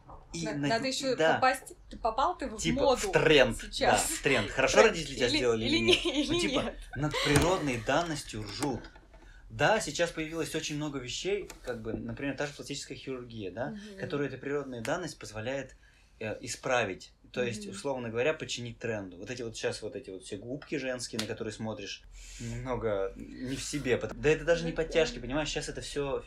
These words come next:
Speaker 1: э,
Speaker 2: Колется,
Speaker 1: филлеры.
Speaker 2: да.
Speaker 1: Да, вот.
Speaker 2: Сюда накололи, сюда
Speaker 1: Да,
Speaker 2: подтянули,
Speaker 1: да.
Speaker 2: и все нормально.
Speaker 1: И да,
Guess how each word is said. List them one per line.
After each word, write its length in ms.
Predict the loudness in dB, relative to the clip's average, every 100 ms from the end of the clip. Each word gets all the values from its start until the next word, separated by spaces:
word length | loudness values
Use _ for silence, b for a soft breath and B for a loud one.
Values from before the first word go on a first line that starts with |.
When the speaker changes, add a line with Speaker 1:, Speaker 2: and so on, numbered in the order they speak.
| -8
Speaker 1:
э, 200 | -8 -8 -12 -8
Speaker 2:
Колется, 500 | -4 -2 -2 -4 -6
Speaker 1:
филлеры. 40 | -8
Speaker 2:
да. 380 | -6 -4 -4 -6
Speaker 1:
Да, 60 | -12 -10
вот. 240 | -6 -4
Speaker 2:
Сюда 140 | -4
накололи, 500 | -8 -10 -10 -10 -10 -12
сюда 340 | -12 -6 -2
Speaker 1:
Да, 80 | -2
Speaker 2:
подтянули, 340 | -4 -6 -8
Speaker 1:
да. 240 | -4 -4 -6
Speaker 2:
и 40 |
все 240 | -12 -18
нормально. 460 | -18 -18 -18 -18 -18 -16
Speaker 1:
И 400 | -10 -8 -6 -8 -12 -14
да, 500 | 0 2 2 0